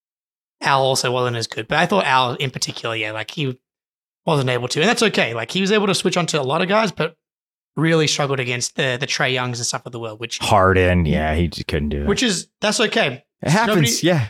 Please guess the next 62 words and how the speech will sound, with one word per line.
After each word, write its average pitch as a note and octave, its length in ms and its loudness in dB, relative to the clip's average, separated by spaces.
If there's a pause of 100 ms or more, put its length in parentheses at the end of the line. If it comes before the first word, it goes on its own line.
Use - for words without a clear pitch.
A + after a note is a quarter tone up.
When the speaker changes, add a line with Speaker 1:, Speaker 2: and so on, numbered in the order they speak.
Speaker 1:
sho-, - 260 0
show A3 160 2
Speaker 2:
He A3+ 60 2
Speaker 1:
me B3+ 60 2
the A3 60 4
Speaker 2:
cooks - 140 2
Speaker 1:
big G#3 80 4
man. F3+ 100 4
Speaker 2:
everybody. F#3 340 4 (160)
Speaker 1:
Yeah, D#3+ 200 0
sh-, - 120 -2
yeah, E3+ 80 0
exactly. C3+ 320 0
Speaker 2:
<laughs> - 20 -2
Speaker 1:
Show G3+ 140 0
me A3 80 2
the G3 140 0
big E3+ 200 0
man D#3+ 200 2
that D3 100 -2
can D#3 120 -4
switch - 220 -4
onto C#3 140 -2
those B2+ 240 -2
guys, A2+ 320 -6
and, A#2 160 -8 (300)
uh, B2 120 -4
there's B2+ 100 -4
Speaker 2:
Yeah. D#3+ 100 0
Speaker 1:
not C#3+ 40 0
a C#3+ 40 0
lot C3 180 0
of A#2+ 120 -2
them. A2+ 200 -8 (380)
So A2+ 180 -10 (680)
Speaker 2:
it's - 60 -8
basically, B2+ 500 2
like, G#2+ 280 2
Bam G2+ 400 2
and F#2 240 2
A F#2 200 2
D, F2 280 0
and E2 120 -2
that's D#2+ 240 -2
Speaker 1:
yeah, C#3 180 0
Speaker 2:
it, - 120 -6
so. G3 120 -4
Speaker 1:
yeah, D#3 160 0
and D3+ 100 -4
Draymond D3 360 -2
Green. A#2 320 -6
It's - 120 -8
like, C3+ 120 -6
okay, C#3+ 240 -2
Speaker 2:
Yeah, C#3+ 80 4
right, A#2+ 320 2
Speaker 1:
cool. C#3 80 2
Speaker 2:
right, A2 160 4
yeah, F2+ 160 2
Speaker 1:
Congrats. A2+ 360 0
Speaker 2:
Draymond, D#2 160 -2
yeah. D2 280 -4